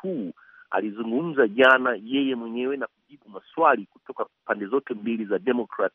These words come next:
na Republican, hii itakuwa imewasogeza karibu kidogo baadhi ya wale ambao walikuwa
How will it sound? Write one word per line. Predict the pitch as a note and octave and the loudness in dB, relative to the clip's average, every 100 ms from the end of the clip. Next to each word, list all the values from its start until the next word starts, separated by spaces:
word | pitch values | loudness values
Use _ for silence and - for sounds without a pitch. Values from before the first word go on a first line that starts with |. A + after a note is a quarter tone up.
| - | -6
na | F#2 | -8
Republican, | F2 - D3+ C#3 - D#2 D2+ _ _ _ _ | -8 -4 -2 -2 -8 -12 -18 _ _ _ _
hii | G3 G#3+ | -6 -6
itakuwa | E3+ C#3 - C#3+ | -4 -4 2 2
imewasogeza | C3 B2 A2+ - - C3 C#3 B2 | 4 4 2 2 -4 0 4 2
karibu | - A2+ G#3 E3 | 2 -2 -2 -8
kidogo | A2+ - G#2 G2 F#2+ G2+ _ _ _ | -14 -6 -2 -2 -2 -6 _ _ _
baadhi | G2 A2 C#3 C#3+ C3+ | 2 4 4 -2 -4
ya | A#2+ | -4
wale | B2 C3+ C3+ C3 A#2 | 0 2 2 -2 -8
ambao | A2 A2+ A#2+ A2+ G#2+ | -4 0 0 0 -6
walikuwa | G#2+ G#2 _ _ C#3 A2+ | -14 -18 _ _ -10 -8